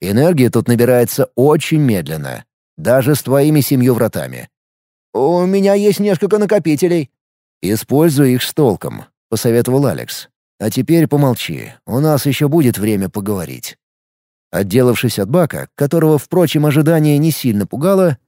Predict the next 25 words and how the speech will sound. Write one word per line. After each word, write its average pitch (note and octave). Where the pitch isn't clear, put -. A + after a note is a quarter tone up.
землянин E3+
задумался G3+
о F#3+
собственных D3+
планах. B1
Восстановление A#2+
сожженного A2
уровня G#2
займет E3+
как E3+
минимум F3+
три F3+
года, E2
но B2
стоит A3
ли F#3+
ему G3
спешить? -
Ведь A2+
его B2+
цель C#3
не C3
только F3+
восстановить G3
уровень, E2